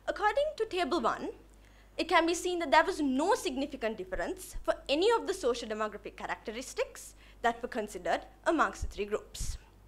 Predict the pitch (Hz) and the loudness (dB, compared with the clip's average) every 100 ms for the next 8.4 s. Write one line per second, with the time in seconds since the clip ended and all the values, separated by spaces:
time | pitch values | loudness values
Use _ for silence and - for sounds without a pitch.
0 | - - - - - - 403 539 571 554 | -20 -20 -20 -6 -2 4 4 4 2 4
1 | 466 339 370 370 254 180 - - - - | 4 4 2 0 -4 -4 -8 -18 -20 -2
2 | 233 302 320 330 285 294 349 330 330 233 | 4 6 4 0 0 0 4 4 4 -2
3 | - - 226 349 381 349 - 262 247 311 | -4 0 0 0 -2 -2 2 0 2 -2
4 | 285 302 262 - 208 240 269 277 240 - | -2 2 2 2 -4 -4 0 0 0 0
5 | 233 427 - 302 311 - - - - - | 4 8 6 6 2 -2 -6 -8 -8 -10
6 | - - 254 208 143 240 185 - 269 - | -10 -6 -4 0 0 0 -2 -2 -2 -2
7 | - - - - - - - - - - | -6 -8 -12 -18 -20 -20 -20 -20 -6 -2
8 | 392 466 466 415 | 0 0 2 2